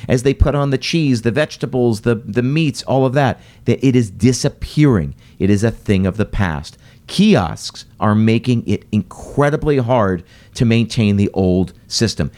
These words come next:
If you're maintaining the old system for any other reason than because you're improving the guest experience, you have to rethink this.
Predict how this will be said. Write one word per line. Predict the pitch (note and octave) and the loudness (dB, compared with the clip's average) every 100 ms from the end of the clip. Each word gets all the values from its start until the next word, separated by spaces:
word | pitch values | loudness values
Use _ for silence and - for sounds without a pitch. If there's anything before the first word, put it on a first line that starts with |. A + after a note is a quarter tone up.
| - | -6
If | G2 | -2
you're | G#2 A2+ | 2 2
maintaining | A2 A#2+ B2 E3 E3+ F3 | 2 0 0 -2 0 0
the | - | 0
old | C3 C#3 | -2 0
system | - - D#3+ - F2+ F2 - - | -2 -2 -2 -2 -2 -4 -12 -8
for | - - - | -6 -6 -2
any | F3+ A3 B3+ | 0 2 0
other | G#3 F#3 | 0 0
reason | D3+ D#3+ D#3 A2+ F2+ F2 - - | 0 -2 0 0 0 -4 -14 -2
than | B2 | 0
because | G#2+ B2 - A#2+ | 0 -2 -2 0
you're | A2+ | 2
improving | G#2+ - C3 C3 | 0 0 0 0
the | A#2 | -2
guest | A2 G#2 - | -2 -4 -6
experience, | - - G#2+ A2+ B2+ - - - | -6 0 2 0 -2 -10 -20 0
you | A2 | 0
have | - G2+ F#2 | 2 -2 -4
to | G#2 | -2
rethink | F2+ F2+ - D2+ | 0 0 0 -2
this. | - C#2 - | -4 -8 -10